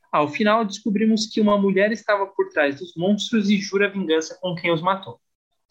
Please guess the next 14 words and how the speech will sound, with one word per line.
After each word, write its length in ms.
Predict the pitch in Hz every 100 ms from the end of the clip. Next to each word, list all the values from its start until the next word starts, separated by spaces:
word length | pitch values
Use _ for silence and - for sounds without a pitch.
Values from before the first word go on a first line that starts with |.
| _ _ _ _
Paralelo 460 | 269 262 247 240 220
a 100 | 196
esses 300 | 190 185 156
acontecimentos, 880 | 156 165 143 139 131 147 175 170 -
Sebastian 520 | 147 156 214 - 214
Shaw 280 | - 175 175
se 180 | - 165
reúne 360 | 175 175 214
com 180 | 220 214
o 60 | 196
chefe 300 | 185 170 -
do 100 | -
cartel 320 | - 147 160
Borren, 480 | 143 131 156 214 220